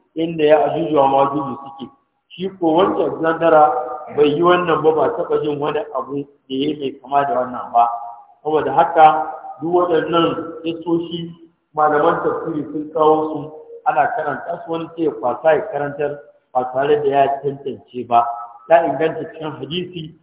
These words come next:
Annabi ke cewa ban sani ba. Hal tubba, tubba da aka kawo kissa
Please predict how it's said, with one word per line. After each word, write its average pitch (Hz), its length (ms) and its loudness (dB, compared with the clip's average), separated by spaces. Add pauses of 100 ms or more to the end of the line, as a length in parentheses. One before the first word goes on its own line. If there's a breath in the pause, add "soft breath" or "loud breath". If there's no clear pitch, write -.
(280)
Annabi 151 380 -4
ke 139 340 -10
cewa 139 340 4
ban 127 260 -4
sani 131 360 -4
ba. 120 260 2 (640)
Hal 180 360 6
tubba, 185 520 4 (680)
tubba 170 460 2 (460)
da 147 140 6
aka 147 180 4
kawo 151 420 4
kissa 147 260 -6